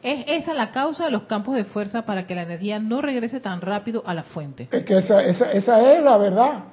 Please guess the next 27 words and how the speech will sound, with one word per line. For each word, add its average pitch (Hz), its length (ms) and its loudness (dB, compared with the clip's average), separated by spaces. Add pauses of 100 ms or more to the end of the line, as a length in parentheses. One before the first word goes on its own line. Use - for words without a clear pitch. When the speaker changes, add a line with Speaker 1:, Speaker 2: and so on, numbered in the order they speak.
(260)
Speaker 2:
Los 175 220 0
campos 226 420 2
de 196 60 0
fuerza, 240 280 0
del 226 100 4
Maestro 196 260 0
Saint 208 220 -2
Germ-, 240 360 -2
Saint 175 160 -2
Germain 190 260 -2
lo 220 120 0
dice. 226 420 -4 (800)
El 160 180 -10
campo 202 340 -6
de 180 120 -6
fuerza, 190 380 -12
el 156 100 -12
individuo 165 320 -6
tiene 190 260 -6
una 190 300 -2
función 175 500 -10
especial 165 640 -10 (460)
para 143 240 -8
que - 80 -8
esa 175 160 -8
actividad 175 480 -8
permanezca 151 680 -10